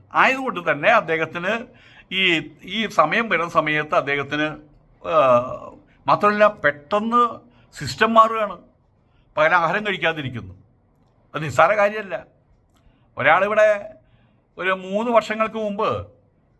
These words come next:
നോമ്പ്, ആ, ഉപവാസത്തിന് ഒരുങ്ങി പുറപ്പെട്ടു. ഒരു ദിവസം കഴിഞ്ഞു, ദിവസം ഒന്ന്, ദിവസം രണ്ട്, ദിവസം മൂന്ന്, ദിവസം നാല്. നോമ്പ്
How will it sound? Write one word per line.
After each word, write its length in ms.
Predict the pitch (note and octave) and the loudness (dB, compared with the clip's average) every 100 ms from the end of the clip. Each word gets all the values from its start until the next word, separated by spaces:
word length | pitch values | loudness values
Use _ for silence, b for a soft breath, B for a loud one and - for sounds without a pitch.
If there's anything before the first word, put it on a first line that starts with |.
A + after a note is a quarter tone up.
| _ _ _ D3 | _ _ _ 0
നോമ്പ്, 340 | F#3 G#3 A3 G#3 - _ _ _ _ _ _ _ F3 | 0 2 0 -2 -8 _ _ _ _ _ _ _ 4
ആ, 20 | E3 D3 C#3 C3+ - C3+ F3+ | 6 4 0 -14 -20 -12 -8
ഉപവാസത്തിന് 580 | F3+ G#3+ A3 A3+ A3 A3+ | 4 6 6 2 -10 -8
ഒരുങ്ങി 200 | F3+ F#3 F#3+ | -8 -8 -10
പുറപ്പെട്ടു. 340 | E3 C3+ - A2 _ _ _ _ _ b b b b b b b - | -12 -12 -16 -20 _ _ _ _ _ b b b b b b b -6
ഒരു 80 | D#3+ | 0
ദിവസം 220 | G#3 G3+ G3+ | 0 0 0
കഴിഞ്ഞു, 300 | G#3+ G#3 G#3+ A3+ F#3 | 0 0 -2 -4 -4
ദിവസം 280 | F#3+ G#3+ G3+ | 0 0 2
ഒന്ന്, 220 | G#3 G#3+ B3 B3 _ - D3+ | 0 -2 -4 -6 _ -8 -6
ദിവസം 260 | F3 G3+ G3 | -2 0 0
രണ്ട്, 240 | F#3+ F#3+ A3+ A3 - _ E3+ | -2 0 -2 -4 -12 _ -14
ദിവസം 280 | E3 G3 F#3 | -4 -4 -4
മൂന്ന്, 240 | F3+ F3+ G#3 - _ - | -8 -8 -10 -10 _ -16
ദിവസം 260 | D#3 C3 D#3 D3 | -12 -10 -10 -6
നാല്. 220 | B2+ A#2+ A#2 - | -4 -6 -8 -8
നോമ്പ് 400 | - D#3+ D#3+ | -2 0 0